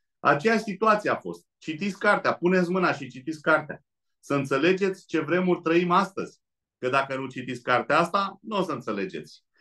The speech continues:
O să ziceți, biserica episcopul ăla, ecumenist trădător. Și dacă nu sunt cu ăla, nu mai sunt în biserică. Aiurea. Asta e minciună drăcească.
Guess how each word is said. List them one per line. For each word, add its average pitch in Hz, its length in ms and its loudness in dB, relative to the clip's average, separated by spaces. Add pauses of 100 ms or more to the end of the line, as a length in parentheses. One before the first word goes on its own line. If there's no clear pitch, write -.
O 143 120 2
să 147 120 6
ziceți, 190 380 4
biserica 185 520 2
episcopul 175 560 -2
ăla, 165 200 6
ecumenist 151 480 -4
trădător. 147 560 0
Și - 140 -20
dacă 131 260 -2
nu 165 80 -10
sunt 170 240 -14
cu 175 80 -2
ăla, 180 320 4 (720)
nu 131 160 -4
mai 151 160 2
sunt 147 200 -8
în 139 60 -10
biserică. 143 640 -4
Aiurea. 160 640 2 (200)
Asta 127 200 -4
e 147 60 0
minciună 151 460 0
drăcească. 185 680 -2